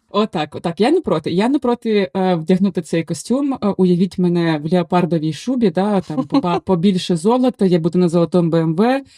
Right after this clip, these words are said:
Speaker 1: Оце така мрійниця. Тільки приїхала з Лас-Вегаса, хочу собі свій Лас-Вегас. Лора, я тобі пропоную, я буду романтичним власником мільйона, парочки мільйонів доларів, е,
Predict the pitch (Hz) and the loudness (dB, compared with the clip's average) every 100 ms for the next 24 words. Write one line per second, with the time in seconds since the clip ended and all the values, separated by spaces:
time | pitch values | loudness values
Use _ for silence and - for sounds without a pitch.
0 | _ - - 185 190 175 170 165 151 170 | _ -10 -6 -4 -4 -4 -4 -4 -2 0
1 | 247 269 254 - 233 214 - - - 180 | 2 2 0 0 -2 -2 -2 -8 -6 0
2 | 190 190 185 170 160 170 - 220 247 220 | 2 2 2 -2 -2 -4 -2 0 2 0
3 | - 165 185 202 180 170 165 - 185 165 | -4 -4 -2 -2 -4 -4 -4 0 0 0
4 | 160 - 156 175 - - _ _ _ - | -2 -4 -4 -6 -12 -20 _ _ _ -6
5 | 220 226 208 240 - - - 254 240 214 | -2 0 -2 -4 -12 -18 -6 -4 -2 -2
6 | 202 214 214 214 214 220 202 202 - - | -2 -2 -2 0 2 2 0 -4 -14 -20
7 | _ 190 208 208 208 180 185 - 190 190 | _ -2 0 2 0 2 0 0 0 2
8 | 190 - 214 - 185 175 160 - 160 185 | 0 -2 -4 -4 -2 -2 -4 -6 -2 0
9 | 180 - 156 - 156 160 165 175 185 175 | 0 -4 -6 -6 -6 -4 -2 0 2 2
10 | 165 156 156 _ _ 185 165 156 - 156 | 0 -4 -12 _ _ -4 -2 -4 -6 -4
11 | 151 156 151 147 - 175 180 240 208 175 | -4 -4 -6 -8 -12 -6 -2 2 2 0
12 | 165 - - 170 160 | -4 -12 -8 -8 -8